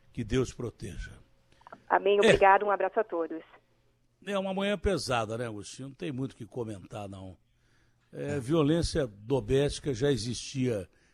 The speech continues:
Speaker 1: antes da pandemia, porque esses canalhas já existiam antes da pandemia. Esse crime do Mãe Weiler foi, é, antes da pandemia, bem antes da pandemia, mas,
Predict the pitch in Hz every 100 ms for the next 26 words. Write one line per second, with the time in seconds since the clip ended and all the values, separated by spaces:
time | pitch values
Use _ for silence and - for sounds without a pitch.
0 | _ - 135 147 - 143 - 135 123 117
1 | 131 156 - 139 - - - 147 120 110
2 | 117 107 107 101 123 104 107 - 117 104
3 | 92 _ _ _ _ 151 147 - 143 117
4 | 135 127 123 117 147 160 139 120 - -
5 | 135 127 117 104 107 98 85 _ _ _
6 | _ - 127 127 104 120 113 104 95 -
7 | 127 120 104 87 - 104 - - 147 151
8 | - 131 107 127 117 104 131 147 147 139
9 | _ _ _ _ 127 147 127 127 123 -
10 | 117 143 139 147 123 156 165 143 147 135
11 | 104 90 - - -